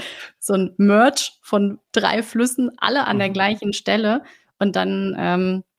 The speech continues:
Speaker 1: ja, geht's dann von da dann Richtung Wien. Und das ist halt ein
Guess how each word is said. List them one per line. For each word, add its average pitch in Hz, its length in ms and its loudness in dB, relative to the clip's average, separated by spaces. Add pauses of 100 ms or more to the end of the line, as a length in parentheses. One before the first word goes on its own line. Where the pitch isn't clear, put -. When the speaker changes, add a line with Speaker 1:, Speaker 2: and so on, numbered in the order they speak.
Speaker 1:
ja, 175 320 0
geht's 190 200 -4
dann 180 140 -4
von 175 220 -4
da 170 200 -2
dann 170 200 -2
Richtung 175 420 -2
Wien. 180 240 2 (340)
Und 175 160 -2
das 185 140 0
ist 202 160 -6
halt 185 300 0
ein 185 560 -2